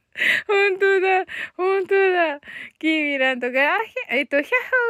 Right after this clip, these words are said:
ーってなっていて、トモコンヌが、あひゃってなっていて、キーミランドが、えっと、大吉なんだおと言っています。トモコンヌが、山椒魚と言っています。で、た-、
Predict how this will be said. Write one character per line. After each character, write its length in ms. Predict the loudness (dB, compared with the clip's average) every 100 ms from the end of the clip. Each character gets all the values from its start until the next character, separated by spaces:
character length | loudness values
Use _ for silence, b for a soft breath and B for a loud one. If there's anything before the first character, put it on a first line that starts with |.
| 0
ー 40 |
っ 20 |
て 120 | -2 -2
な 140 | -2
っ 20 |
て 160 | -2 -4
い 80 | -2
て、 140 | -2
ト 160 | 0 -2
モ 120 | -2
コ 140 | -4
ン 40 | -4
ヌ 100 | -2
が、 80 |
あ 200 | 0 -2
ひ 80 | -2 -6 -6
ゃ 20 |
っ 40 | -4
て 140 | -2
な 160 | -2 -4
っ 20 |
て 200 | -6 -8
い 60 |
て、 260 | -6 -8 -6
キ 120 | -8
ー 140 | -6 -2
ミ 140 | 0
ラ 120 | 0
ン 60 | -2
ド 140 | -4
が、 340 | 0 0 0 -6 B B B B B -2
え 100 | 0
っ 60 |
と、 160 | 0 -2
大 360 | 0 0 0
吉 320 | 2 0 0 -2
な 200 | -2 -2
ん 40 |
だ 220 | 0 0
お 60 | 2 0 0
と 140 | 0
言 100 | 0
っ 20 |
て 160 | -4 -4
い 40 |
ま 160 | -4 -8
す。 240 | -8 -10 _ _
ト 100 | -8
モ 140 | -8 -8
コ 160 | -8
ン 60 | -6
ヌ 80 | -4
が、 180 | -4
山 220 | -2 -2 -2
椒 160 | 0 0 2 2
魚 240 | 2 0
と 140 | 0
言 100 | -2
っ 20 | -2
て 200 | -4 -4
い 40 |
ま 160 | -4 -8
す。 300 | -8 -10 _ -14
で、 240 | -6 -6 -4
た-、 220 | -6